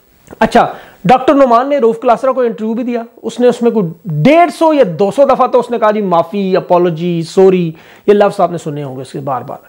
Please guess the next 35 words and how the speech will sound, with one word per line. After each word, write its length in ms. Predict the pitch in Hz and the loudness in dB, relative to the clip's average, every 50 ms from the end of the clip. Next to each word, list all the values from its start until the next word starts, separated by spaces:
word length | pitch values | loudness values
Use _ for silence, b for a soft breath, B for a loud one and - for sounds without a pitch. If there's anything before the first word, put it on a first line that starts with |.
| _ _ _ 247 | _ _ _ 2
बार-बार 420 | 226 320 311 294 269 247 247 226 | 2 4 4 4 4 4 2 2
कह 160 | - 214 190 165 | 2 -2 -4 -4
रहा 100 | 170 185 | -2 -6
था, 40 | 233 | -6
खुद 180 | - 339 359 | -4 -4 -4
भी 140 | 349 349 285 | -4 -6 -2
कह 140 | 233 202 160 | 0 0 0
रहा 180 | 127 - 147 | -2 -4 -12
था। 40 | 156 B B B B B B B B 233 | -16 B B B B B B B B 0
लेकिन 160 | 277 349 359 | 2 2 0
उसके 160 | 320 - 330 | 0 0 -4
साथ-साथ 340 | - - 269 302 302 381 381 | -2 0 0 0 0 -2 -2
फिर 140 | 302 302 277 | -2 -4 -2
मैंने 320 | 254 247 254 277 285 285 | -2 -2 0 0 -2 -2
अना, 680 | - - - 214 202 190 185 190 196 196 208 202 196 - _ _ _ _ _ | -6 -2 -2 0 2 2 4 2 2 0 0 -4 -8 -12 _ _ _ _ _
खुददारी, 580 | - 185 147 135 180 175 175 180 202 202 202 - _ _ _ _ _ _ _ _ _ _ | -4 -4 0 2 0 2 2 0 -4 -6 -8 -12 _ _ _ _ _ _ _ _ _ _
इज्जत, 440 | 220 214 135 135 190 208 196 - - - _ _ _ _ _ _ _ | 0 0 2 2 2 0 0 0 -8 -20 _ _ _ _ _ _ _
रिलक्शन-, 560 | 156 180 180 185 185 - - - 226 214 214 202 - - | 0 0 2 0 -2 -4 -2 -2 -2 -2 -2 -6 -8 -6
रिलक्टेंस, 600 | 180 180 196 196 196 - 214 214 202 - - _ b b b b b b b b _ _ _ 240 | 0 0 0 0 0 -2 -4 -4 -4 -10 -16 _ b b b b b b b b _ _ _ 2
ईगो, 600 | 233 226 180 196 220 220 208 214 - - _ _ _ _ 180 | 4 4 4 4 4 4 2 -2 -6 -14 _ _ _ _ -6
"नो 280 | 180 208 233 240 240 | -2 0 2 2 2
वे", 260 | 214 196 196 196 202 - | 2 0 0 -2 -4 -6
ये 200 | 196 175 175 302 | -10 -4 -2 -2
वाले 160 | 349 392 359 320 | 0 0 0 2
लफ्ज़ 220 | 254 208 180 175 | 2 0 0 0
भी 60 | 185 | -8
मैंने 160 | 180 160 147 | -10 -10 -12
सुने 280 | 139 - 165 156 151 147 | -14 -16 -16 -16 -14 -16
इसके 160 | 127 _ 165 | -14 _ -14
मुंह 160 | 151 135 123 123 - | -14 -14 -16 -18 -20
से, 60 | - _ _ _ _ b b b b b - | -20 _ _ _ _ b b b b b 2
ये 40 | 180 | 2
डॉक्टर 260 | 202 208 202 - 208 | 2 2 2 0 0
नोमान 340 | 202 185 170 156 151 156 151 | 0 2 2 0 -2 -2 -8
के। 160 | 139 139 | -10 -14